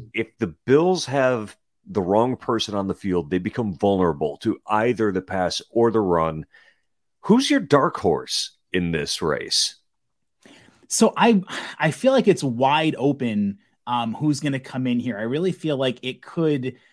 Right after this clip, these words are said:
Speaker 2: be any one of these guys. You know, it's funny how the Dorian Williams, um, arc, the story arc has, has meandered so much from
Speaker 1: That was odd.
Speaker 2: Yeah, and Bills fans, rightfully so, were like, "Why are we drafting this guy who seems to be kind of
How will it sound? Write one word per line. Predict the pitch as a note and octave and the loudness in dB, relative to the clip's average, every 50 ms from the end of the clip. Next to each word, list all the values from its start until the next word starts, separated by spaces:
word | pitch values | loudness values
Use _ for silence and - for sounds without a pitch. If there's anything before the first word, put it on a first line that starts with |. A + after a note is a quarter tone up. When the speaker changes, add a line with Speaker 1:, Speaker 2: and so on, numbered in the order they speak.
| _ _ _ - | _ _ _ -10
Speaker 2:
be | D#3+ D3+ | -8 -4
any | - F3 G#3+ B3 B3+ | 0 2 4 6 6
one | G3+ D#3+ F3 F#3+ F#3 | 6 4 4 2 2
of | F3+ E3 | 0 0
these | D3+ D3 C#3 B2 | 0 -2 -4 -2
guys. | - C3+ A#2+ A#2+ B2 B2 B2 - - - - | 0 0 2 2 2 0 -2 -4 -10 -14 -6
You | - F3+ F3 | -2 -2 0
know, | F3 D3 | 0 0
it's | D#3+ E3 - | -2 -4 -4
funny | - - A3 A#3+ B3 | -2 0 2 2 2
how | F3 F3+ F3+ E3 | 2 2 0 0
the | C#3+ C3+ | 0 0
Dorian | A#2 - C3+ C3+ D3 D#3 D3+ D3 C3 B2 | 0 0 0 0 2 0 0 -2 -2 0
Williams, | B2 C3+ C3+ C3+ B2+ B2 A#2+ A2+ A2 - - _ - _ _ _ _ - | 0 0 2 2 2 2 2 0 0 -4 -8 _ -14 _ _ _ _ -10
um, | G#2+ A#2 A2+ G#2 G2 F#2 F#2 F2+ F2 _ - - - _ _ _ _ _ _ - | -6 -4 -2 -2 -4 -4 -6 -8 -10 _ -10 -10 -10 _ _ _ _ _ _ 2
arc, | D3 E3 D#3+ C#3+ - - _ - - - - | 4 4 4 4 0 -6 _ -20 -20 -18 -12
the | B2 C3 | -8 -4
story | - - - - F3+ E3+ E3 E3 D#3 | -2 -2 0 2 2 2 2 2 0
arc | - A#2+ A#2 A2+ A2+ A2+ | -4 -6 -6 -6 -8 -10
has, | - - B2+ A#2 G#2+ G#2 | -10 -10 -10 -10 -10 -10
has | B2+ B2+ A#2 A2 | -10 -10 -8 -4
meandered | C3+ C3+ C3 C3+ C3+ C#3+ D3+ D3 C3 B2 A2+ A2 | -4 -2 -2 -2 -2 -4 -4 -2 -2 -2 -2 -2
so | - - - C#3+ C3+ | -4 -4 -2 -2 0
much | C3+ B2+ B2+ B2+ - - - | 2 2 0 0 -4 -8 -4
from | - C3 A#2+ A2+ | 0 2 4 4
Speaker 1:
That | G2+ E2+ - | 4 2 2
was | D2 E2 E2 D2+ D2 | 0 0 0 0 0
odd. | D#2 C#2 C2+ C#2 C#2+ C#2+ - - - _ _ _ _ _ _ _ _ _ _ _ _ _ _ - | -2 -2 -2 -2 -4 -6 -8 -14 -20 _ _ _ _ _ _ _ _ _ _ _ _ _ _ 0
Speaker 2:
Yeah, | - B3 D4 E4 | 2 4 4 6
and | A3 A3 F#3+ D3 | 6 6 6 8
Bills | G3 A3+ B3+ B3 - - | 8 8 6 6 2 -2
fans, | G#3+ G#3 G3 F#3+ F3+ D#3 C3 | -2 0 0 0 -2 -2 0
rightfully | A#2+ D#3 F3+ G3 F3+ - F3 E3+ D3 | 0 2 2 0 0 -4 -8 -6 -6
so, | C3 - - F3+ F3 | -6 -8 -8 -8 -6
were | E3+ D3+ C#3 | -6 -6 -6
like, | C3 B2+ A#2+ | -6 -6 -6
"Why | B2 A#2 A#2+ C3 D#3 F3+ | -6 -6 -4 -2 -2 -2
are | F3+ E3+ | -2 -2
we | E3 E3 D3+ | -2 -2 -4
drafting | B2+ C3+ C3+ C3 C3+ C3+ C3+ - - C#3+ C3 B2+ B2+ | -4 -2 -2 0 -2 -2 -4 -4 -4 -2 0 0 0
this | B2+ B2 - | 0 -2 -4
guy | - C3 B2 C3+ C3 B2+ | -2 -2 0 0 0 -2
who | B2 C3+ | -4 -4
seems | A#2+ - - E3+ F3+ G3+ G3 F#3+ | -6 -4 -2 0 2 2 2 2
to | - F3 | 0 -4
be | C#3+ D3+ D3 C#3 B2+ - - | -4 -4 -6 -6 -6 -8 -12
kind | - - - D#3 E3 F#3 G3+ F#3+ D#3+ | -18 -12 -4 -2 0 2 4 4 6
of | D3 C#3 C3 B2+ A#2+ A2 - | 8 8 8 6 4 2 -4